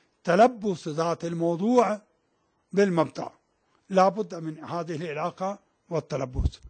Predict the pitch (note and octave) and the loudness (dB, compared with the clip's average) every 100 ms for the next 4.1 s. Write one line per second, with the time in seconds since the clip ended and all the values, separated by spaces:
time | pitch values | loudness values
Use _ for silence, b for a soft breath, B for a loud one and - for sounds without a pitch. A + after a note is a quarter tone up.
0 | b b b b _ D#3 F#3 G#3+ C4+ C#4+ | b b b b _ 2 2 4 4 4
1 | A#3+ G3+ G3 D3+ F#3 A#3+ C4 G3 G3+ D3 | 2 -2 -4 0 4 6 4 2 0 2
2 | G3+ G3 C#4+ C4 A3 G#3 D#3+ D#3 D#3 C3+ | 2 4 2 2 0 -2 -2 -2 -2 -2
3 | - _ _ _ _ - F#3 G3 A3+ F#3+ | -10 _ _ _ _ 4 8 8 8 6